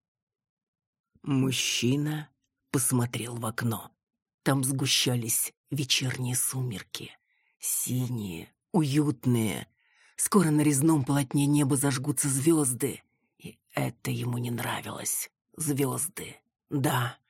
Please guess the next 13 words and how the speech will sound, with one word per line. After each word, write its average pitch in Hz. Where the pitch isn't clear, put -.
они 185
не 170
зеленые, 143
но 208
слишком, 180
слишком 185
они 151
напоминали 147
ему 143
глаза 135
владычицы. 139
Слишком 143
часто -